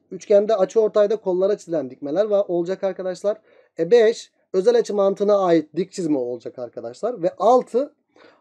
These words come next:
altıda üçgende alanda mesela. Üçgenin alanı taban çarpı yükseklik bölü iki ya. Tabana ait yükseklik bölü iki ya.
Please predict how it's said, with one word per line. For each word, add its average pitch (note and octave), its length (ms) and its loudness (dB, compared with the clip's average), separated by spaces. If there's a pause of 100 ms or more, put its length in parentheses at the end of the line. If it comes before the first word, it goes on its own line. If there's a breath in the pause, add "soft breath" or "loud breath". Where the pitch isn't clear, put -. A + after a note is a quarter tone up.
altıda G#3+ 640 0 (100)
üçgende A3 420 0
alanda A3+ 320 4
mesela. B2+ 440 -6 (200)
Üçgenin - 280 -4
alanı G3 240 2
taban F#3+ 260 -2
çarpı G3 260 0
yükseklik F#3+ 380 -8
bölü F#3 120 -2
iki F3+ 160 -10
ya. F3 220 0
Tabana C#3 340 -2
ait A3 200 2
yükseklik E3+ 340 -12
bölü F3 140 -4
iki F3+ 120 -10
ya. A3+ 160 -2